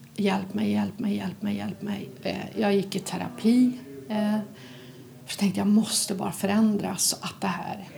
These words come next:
så att det här går ihop." Och, eh,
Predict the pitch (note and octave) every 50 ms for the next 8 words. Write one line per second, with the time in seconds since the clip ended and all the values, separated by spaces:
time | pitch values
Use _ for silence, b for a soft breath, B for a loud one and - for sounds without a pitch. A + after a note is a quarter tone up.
0 | - - - - - G3 F#3 - F#3+ F3 F3+ E3+ F3+ - G3 F#3+ F3+ D#3+ - -
1 | - A3+ G#3+ G3+ - - - - - - B B B B D3+ B B B B B
2 | B B B B B B B B B B B - - - G3+ G3 F#3+ F#3+ F#3 F3
3 | F3 F3 F3 F3 F#3 F3+